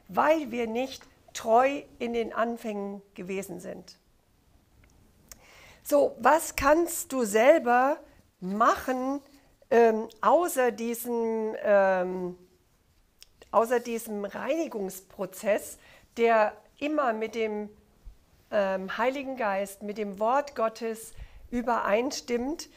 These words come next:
Das Erste ist,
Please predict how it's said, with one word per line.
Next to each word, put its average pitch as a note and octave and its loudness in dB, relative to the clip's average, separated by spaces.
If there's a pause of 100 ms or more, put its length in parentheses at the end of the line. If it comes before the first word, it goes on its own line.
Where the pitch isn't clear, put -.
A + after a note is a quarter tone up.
(1700)
Das G#3+ 0
Erste E4+ 2
ist, B3 -4